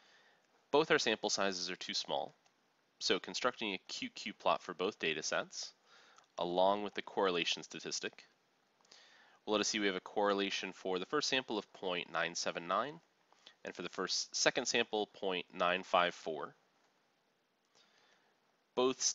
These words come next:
data sets are the same size, so we have a sample size of seven.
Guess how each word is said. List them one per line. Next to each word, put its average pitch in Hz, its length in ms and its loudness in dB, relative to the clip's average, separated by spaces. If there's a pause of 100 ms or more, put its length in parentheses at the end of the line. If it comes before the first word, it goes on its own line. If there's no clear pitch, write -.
(120)
data 110 220 2
sets - 320 0
are 95 60 -4
the 85 80 -6
same 85 320 2
size, 151 460 4
so 92 160 2
we 87 60 -2
have 92 120 -2
a 85 40 -4
sample 104 360 0
size 92 240 0
of 85 100 -4
seven. 76 340 2